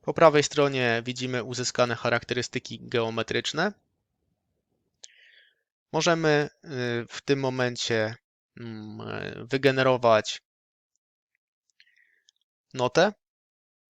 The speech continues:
Tutaj w dokument nota możemy taką notę stworzyć. W opcjach możemy powiedzieć, jaka ta nota ma wyglądać. Możemy również wydrukować to na przykład do P D F-a,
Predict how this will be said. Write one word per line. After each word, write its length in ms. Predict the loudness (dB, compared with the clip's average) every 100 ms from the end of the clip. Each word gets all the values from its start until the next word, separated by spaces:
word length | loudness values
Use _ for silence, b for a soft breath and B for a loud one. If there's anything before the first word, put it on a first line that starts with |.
| _ -12
Tutaj 340 | -8 -8 -8 _ -20
w 140 | -10
dokument 560 | -6 -4 0 0 -2 0
nota 460 | 0 6 6 6 2
możemy 340 | -6 -4 -4
taką 280 | -6 -6 -8
notę 220 | -6 -6
stworzyć. 520 | -4 0 2 2 -2
W 100 | -4
opcjach 440 | -6 -4 -2 -2 -4
możemy 400 | -8 -8 -8 -6
powiedzieć, 520 | -4 -2 -4 -4 0
jaka 260 | 0 -2
ta 140 | -2 -2
nota 240 | -2 -6
ma 140 | -6 -4
wyglądać. 680 | -2 0 2 4 4 2 -14 B B B
Możemy 360 | -4 0 2 2
również 500 | -2 -2 0 4 4
wydrukować 920 | 2 -4 -2 0 2 4 4 2 -6 -12 _
to 280 | -6 -6 -6
na 100 | -6
przykład 300 | -6 -6 -6
do 120 | -6
P 140 | -4 -2
D 160 | 0
F-a, 320 | -2 -2 -8